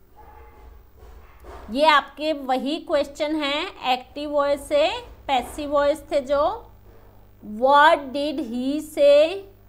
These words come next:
Did से आपको पता चला कि ये past tense है। ठीक है, से, से आपका बन गया said।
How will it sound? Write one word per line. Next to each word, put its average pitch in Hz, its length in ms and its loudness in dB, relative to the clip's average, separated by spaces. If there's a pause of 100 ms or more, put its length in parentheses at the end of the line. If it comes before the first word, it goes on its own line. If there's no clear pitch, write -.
(960)
Did 294 400 -4
से 311 400 2
आपको 277 420 2
पता 277 380 0
चला 277 360 -2
कि 285 140 -8
ये 285 240 2 (140)
past 220 400 -2
tense 220 380 -6
है। 277 300 -2 (680)
ठीक 285 200 -8
है, 311 160 4 (720)
से, 311 200 0
से 359 200 -4
आपका 277 400 2
बन 285 260 -2
गया 277 200 2
said। 262 720 -2